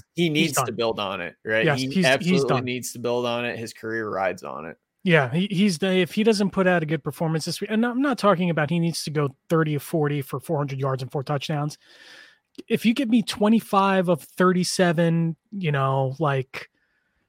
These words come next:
Speaker 2: two hundred and fifty yards, you know, two hundred forty yards, two touchdown, like, a touchdown, like, I'm fine with that.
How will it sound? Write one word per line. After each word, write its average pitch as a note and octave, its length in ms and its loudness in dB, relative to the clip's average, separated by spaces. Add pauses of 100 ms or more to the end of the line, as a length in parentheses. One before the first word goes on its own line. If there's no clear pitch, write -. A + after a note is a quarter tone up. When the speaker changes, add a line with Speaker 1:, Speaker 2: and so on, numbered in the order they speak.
Speaker 2:
two A#3+ 180 6
hundred A3 240 6
and F#3+ 160 4
fifty G3+ 240 0
yards, F#3 880 6
you G3 120 0
know, E3+ 80 4
two G3+ 100 -2
hundred G3+ 260 0
forty G3+ 200 2
yards, F#3 320 4
two G3 140 -4
touchdown, F#3+ 460 -2
like, F#3+ 260 0
a F3+ 40 -4
touchdown, G3 440 -2
like, G3 200 -4
I'm F#3+ 140 2
fine F3 400 0
with C#3 160 -4
that. A#2+ 280 -10